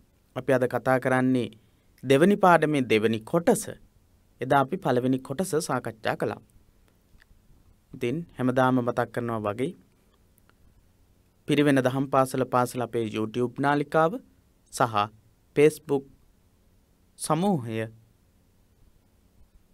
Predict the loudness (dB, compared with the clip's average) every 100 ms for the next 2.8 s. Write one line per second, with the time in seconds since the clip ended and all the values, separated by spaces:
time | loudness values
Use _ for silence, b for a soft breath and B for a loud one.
0 | _ _ _ 0 2 4 2 2 0 0
1 | -2 -2 -2 -2 -4 -2 -2 0 0 0
2 | -2 0 0 0 -2 -2 -4